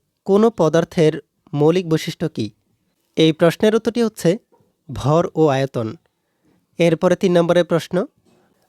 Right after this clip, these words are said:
"আন্তঃআণবিক শক্তি সবচেয়ে বেশি কোন পদার্থের?" এই প্রশ্নের উত্তরটি হচ্ছে কঠিন।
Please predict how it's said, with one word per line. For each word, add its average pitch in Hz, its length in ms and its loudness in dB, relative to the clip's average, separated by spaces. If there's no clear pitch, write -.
"আন্তঃআণবিক 196 600 0
শক্তি - 300 -6
সবচেয়ে 185 400 -4
বেশি 160 260 -2
কোন 190 220 -4
পদার্থের?" 139 440 -2
এই 151 120 2
প্রশ্নের 165 380 0
উত্তরটি 185 300 -4
হচ্ছে 190 280 -6
কঠিন। 127 400 -4